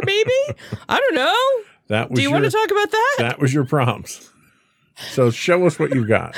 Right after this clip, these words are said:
Speaker 1: <laughs> All right. Uh, so the first thing that I will show is from the nineteen seventies.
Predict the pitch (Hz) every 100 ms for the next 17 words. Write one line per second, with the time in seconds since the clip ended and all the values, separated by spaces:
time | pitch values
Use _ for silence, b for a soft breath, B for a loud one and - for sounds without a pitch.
0 | 571 - - 226 220 196 - - 214 208
1 | 202 208 214 - 220 214 226 262 311 -
2 | 262 233 214 208 196 - 190 190 190 190
3 | 185 180 - 175 151 147 185 b b b
4 | b - 190 185 185 185 - 190 190 190
5 | 202 - - 254 247 - 214 185 180 175
6 | 165 165 196